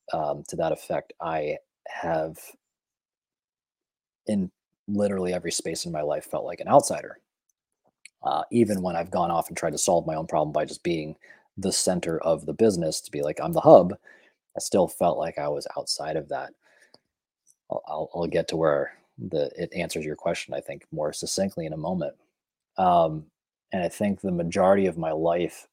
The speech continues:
has been around coming to terms with that, of finding what does it mean to, like, accept real love into your life and to love yourself unconditionally, but also in the same breath, love someone else unconditionally.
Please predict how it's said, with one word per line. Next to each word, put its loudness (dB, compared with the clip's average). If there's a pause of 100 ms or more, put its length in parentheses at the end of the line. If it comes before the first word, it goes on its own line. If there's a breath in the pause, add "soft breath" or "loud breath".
has -2
been -6 (720)
around -4
coming -4
to -6
terms -6
with -2
that, 2 (1080)
of -2
finding -2
what 0
does -4
it -8
mean -8
to, -6
like, -4
accept -6
real -2
love 0
into -10
your -4
life -4
and -10
to -8
love 0
yourself -2
unconditionally, -8
but -4
also -2
in -6
the -12
same -8 (1000 soft breath)
breath, 4
love 2
someone -4 (140)
else 2
unconditionally. -4